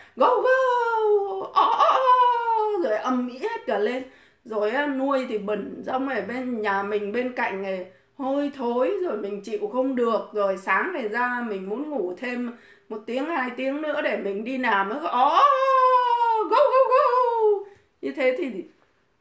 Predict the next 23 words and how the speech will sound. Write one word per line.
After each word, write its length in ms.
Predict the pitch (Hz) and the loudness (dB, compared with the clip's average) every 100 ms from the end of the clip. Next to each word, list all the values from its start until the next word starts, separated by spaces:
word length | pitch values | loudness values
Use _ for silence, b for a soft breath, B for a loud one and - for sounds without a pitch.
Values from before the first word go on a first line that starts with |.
| _ _ _ _ | _ _ _ _
thử 120 | 247 | -2
hỏi 280 | 226 220 180 | 2 2 2
các 80 | 277 | 0
bạn 280 | 302 233 214 | 2 2 0
xem 240 | 269 269 | -2 0
là 120 | 254 | 0
người 140 | 214 214 | -2 -2
ta 140 | 262 | -2
ra 200 | 262 269 | 2 2
luật 240 | 269 226 - | 2 0 0
để 120 | 196 | -2
người 160 | 180 202 | -2 -2
ta 160 | 247 | -2
bảo 300 | 240 226 196 | 0 2 0
vệ 160 | 208 202 | -2 -4
người 240 | 220 220 | -4 -4
dân 280 | 214 269 285 | -2 0 0
hay 220 | 285 277 | 0 0
là 120 | 262 220 | 0 0
người 160 | 214 | 0
ta 200 | 214 262 | 2 2
ra 200 | 254 262 | 4 2
luật 220 | 254 214 | 2 0